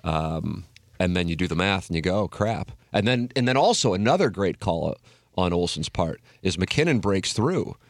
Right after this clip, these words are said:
And I wasn't thinking, and I don't know what you guys were thinking in the moment, that the Eagles were gonna let him score until it became clear as McKinnon's running that they are pulling the, uh, Elway Packers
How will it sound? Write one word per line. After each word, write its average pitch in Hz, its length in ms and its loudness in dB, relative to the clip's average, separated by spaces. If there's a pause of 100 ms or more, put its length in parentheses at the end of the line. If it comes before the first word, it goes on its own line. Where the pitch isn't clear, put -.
(160)
And 104 140 2
I 110 160 2
wasn't 120 380 0
thinking, 143 600 -2
and 98 80 -2
I 101 40 0
don't 104 100 0
know 98 60 0
what 85 120 -2
you - 80 0
guys 92 220 -2
were 90 60 -2
thinking 87 320 -2
in 80 80 -2
the 76 60 -2
moment, 78 380 -2 (540)
that 98 160 0
the 101 80 2
Eagles 95 280 0
were 95 80 0
gonna 90 120 2
let 90 120 2
him - 80 -6
score - 520 -4 (360)
until 104 600 2
it 104 80 -2
became - 340 -2
clear 117 500 0
as 95 220 0
McKinnon's 98 500 0
running 104 420 2 (260)
that 104 160 0
they 104 160 2
are 92 360 2 (280)
pulling 101 400 2
the, 90 340 2 (380)
uh, 85 280 2
Elway 104 380 2
Packers 107 680 -2